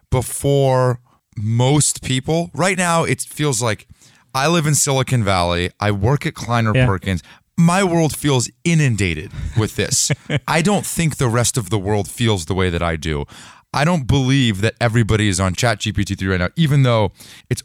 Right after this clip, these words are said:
Speaker 1: overloading Azure servers. You know, like, it, it, there's clearly incredible demand for it. I wonder, when will my mom, how far away from her having the Pixar moment, the iPhone moment,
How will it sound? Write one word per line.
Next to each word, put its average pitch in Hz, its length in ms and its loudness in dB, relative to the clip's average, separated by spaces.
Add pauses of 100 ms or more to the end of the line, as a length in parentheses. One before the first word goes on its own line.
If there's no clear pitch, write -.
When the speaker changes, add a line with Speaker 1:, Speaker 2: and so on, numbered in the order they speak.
Speaker 1:
overloading 117 720 2
Azure 95 340 0
servers. 82 600 -2
You 131 60 2
know, 131 80 2
like, 120 120 0
it, - 160 -4
it, 160 140 -2
there's 175 160 0
clearly 165 520 0
incredible 127 560 -2
demand 101 460 -2
for 80 260 -4
it. - 120 -10 (880)
I 151 140 2
wonder, 165 500 2 (420)
when 185 640 0 (200)
will 117 180 2
my 107 220 2
mom, 95 580 0 (260)
how 180 140 -2
far 180 320 0
away 143 240 2
from 110 380 -2 (260)
her 147 200 2
having 113 480 0
the 95 300 -2 (260)
Pixar 101 440 -2
moment, 82 420 -2
the 98 120 -2
iPhone 92 500 -2
moment, 78 340 -2